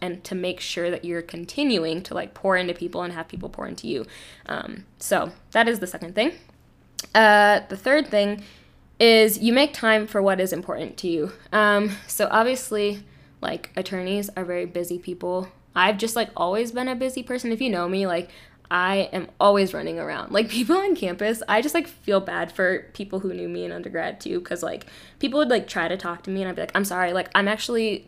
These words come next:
coming from a meeting that I had to leave early, and then I'm late for another meeting, and, like, I have class after that, and then I have these three things that I'm gonna be doing during class, so,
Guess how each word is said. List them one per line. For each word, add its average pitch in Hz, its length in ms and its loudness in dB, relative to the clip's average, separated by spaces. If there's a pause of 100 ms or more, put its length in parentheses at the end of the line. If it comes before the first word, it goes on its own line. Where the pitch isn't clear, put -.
coming 214 760 -4
from 185 240 -8
a 180 60 -8
meeting 175 260 -6
that 180 80 -6
I - 40 -4
had 165 80 -6
to 156 40 -4
leave 165 220 -2
early, 165 260 -2
and 170 220 -6
then 170 80 -8
I'm 170 160 -12
late 170 280 -6
for 175 140 -4
another 170 300 -8
meeting, 175 300 -6
and, 170 100 -10
like, 170 140 -12
I - 80 -10
have 165 400 -10
class - 280 -8
after 175 180 -12
that, 175 200 -8
and 180 100 -10
then 175 60 -10
I 175 60 -8
have 170 100 -8
these 175 180 -6
three 175 220 -6
things 175 320 -8
that - 80 -8
I'm 165 100 -6
gonna 170 140 -10
be 170 80 -8
doing 160 260 -8
during 170 240 -4
class, 226 300 -2
so, 180 260 4